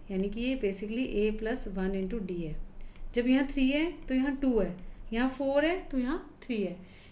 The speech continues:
यानी कि इस तरफ जो भी number होगा उससे एक number कम होगा इधर। तो अगर मैं आपसे पूछूँ, अम,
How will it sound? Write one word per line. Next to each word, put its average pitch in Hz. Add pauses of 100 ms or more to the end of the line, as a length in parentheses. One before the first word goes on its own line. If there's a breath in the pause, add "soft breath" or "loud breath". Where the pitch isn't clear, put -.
(100)
यानी 247
कि 269
इस -
तरफ 277
जो 233
भी 269
number 233
होगा 226
उससे 269
एक 269
number 233
कम 233
होगा 180
इधर। 160 (560 loud breath)
तो 269
अगर 262
मैं 302
आपसे 285
पूछूँ, 269 (800 loud breath)
अम, 208